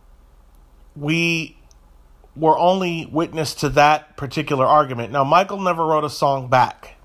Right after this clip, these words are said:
He just told Jermaine, "Look, I don't like this song,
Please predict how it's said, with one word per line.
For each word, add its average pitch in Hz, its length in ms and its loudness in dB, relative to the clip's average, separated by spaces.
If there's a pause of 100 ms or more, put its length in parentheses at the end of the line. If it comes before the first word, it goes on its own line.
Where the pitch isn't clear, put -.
(600)
He 139 220 -6
just 139 420 -2 (840)
told 156 240 0
Jermaine, 156 420 0
"Look, 147 200 0
I 147 100 4
don't 151 180 2
like 156 260 2
this 151 180 -6
song, 156 500 0